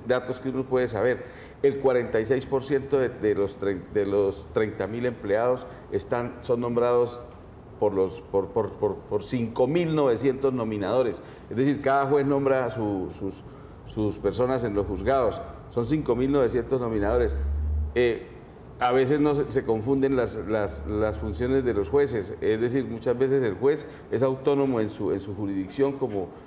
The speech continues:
como especialidad, pero en la parte administrativa para nombrar, entonces ya entra a ser parte de la administración,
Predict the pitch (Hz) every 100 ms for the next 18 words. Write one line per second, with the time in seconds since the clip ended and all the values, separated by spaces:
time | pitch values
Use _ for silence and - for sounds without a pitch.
0 | - - 107 104 104 98 104 98 117 135
1 | - - - 117 107 104 104 117 120 131
2 | 123 110 104 98 123 127 120 104 98 92
3 | 117 123 - 110 120 113 120 123 117 120
4 | 113 117 - 120 110 120 107 98 95 92
5 | 90 85 82 131 113